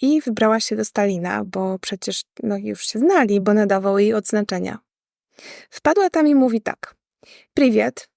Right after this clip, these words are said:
czas na stworzenie wyłącznie kobiecych jednostek lotniczych i żeby nie było, w ogóle nie zaprzątaj sobie tym głowy, ja się wszystkim zajmę". I Stalin się zgodził, dodając, że widzi siłę propagandową we włączeniu kobiet do wojny.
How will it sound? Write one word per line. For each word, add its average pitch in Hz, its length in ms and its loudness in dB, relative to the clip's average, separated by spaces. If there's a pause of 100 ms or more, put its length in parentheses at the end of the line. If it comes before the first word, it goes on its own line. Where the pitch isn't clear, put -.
(220)
czas 285 360 0
na 233 160 0
stworzenie 208 760 0
wyłącznie 214 640 4
kobiecych 190 500 -4
jednostek 196 440 -6
lotniczych 190 580 -2 (420)
i 320 380 4 (300)
żeby 262 260 0
nie 254 120 6
było, 262 360 4
w 233 100 0
ogóle 233 260 4
nie 214 120 4
zaprzątaj 208 420 -2
sobie 185 220 -6
tym 185 180 -10
głowy, 269 520 2 (640)
ja 226 180 2
się 220 120 -4
wszystkim - 380 -2
zajmę". 180 300 -4 (1400)
I 427 60 4
Stalin 262 340 4
się 240 140 -2
zgodził, 196 500 -2 (560)
dodając, 233 400 4
że 208 500 2
widzi 202 560 -2
siłę 226 380 4
propagandową 202 880 0
we 180 340 -2
włączeniu 185 480 -2
kobiet 175 360 -4
do 185 120 0
wojny. 175 400 -2